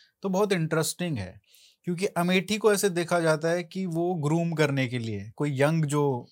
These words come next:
अ, Sion है जो पार-, मतलब पार-, अ, राहुल गांधी हैं, जैसे सो-, संजय गांधी थे, राजीव गांधी का भी, नहीं, राजीव गांधी बाद में आए। लेकिन ऐसा है कि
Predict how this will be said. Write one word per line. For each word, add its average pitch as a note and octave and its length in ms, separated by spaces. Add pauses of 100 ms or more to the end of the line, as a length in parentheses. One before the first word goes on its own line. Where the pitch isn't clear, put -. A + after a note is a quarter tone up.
अ, - 60 (500)
Sion C#3+ 560
है A#2 200 (420)
जो B2 100
पार-, B2 400
मतलब B2+ 220
पार-, B2 240
अ, A#2 480
राहुल B2+ 440
गांधी B2 340
हैं, A#2 180
जैसे A#2 260
सो-, B2+ 280
संजय B2 340
गांधी A#2 320
थे, A2 260 (400)
राजीव B2+ 440
गांधी A#2 400
का A#2 160
भी, A#2 180
नहीं, B2+ 200
राजीव B2+ 260
गांधी B2 240
बाद A#2 240
में A#2+ 140
आए। A2+ 140 (440)
लेकिन E3+ 180
ऐसा F#3 220
है F#3+ 200
कि G3 500